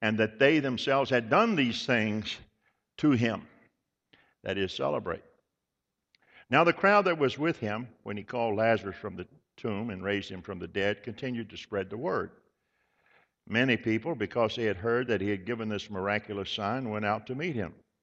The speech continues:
So the Pharisees said one to the other, "See, this is getting us nowhere. Look how the whole world is turning to him."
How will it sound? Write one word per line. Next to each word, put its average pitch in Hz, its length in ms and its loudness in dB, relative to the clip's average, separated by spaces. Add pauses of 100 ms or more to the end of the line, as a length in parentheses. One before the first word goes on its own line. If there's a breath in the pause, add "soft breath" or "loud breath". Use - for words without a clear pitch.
(360)
So 185 200 -2
the 196 120 2
Pharisees 127 580 2
said 127 220 -2
one 107 200 -4
to 110 140 -4
the 107 160 -2
other, 85 320 -8 (800)
"See, 147 500 -2 (560)
this 160 200 -4
is 87 100 -6
getting 131 340 2
us 151 140 -4
nowhere. 120 640 -4 (420)
Look 196 200 2
how 190 140 4
the 170 100 6
whole 170 240 6
world 160 320 0
is 98 100 -4
turning 110 440 -2
to 98 120 -6
him." 92 200 -10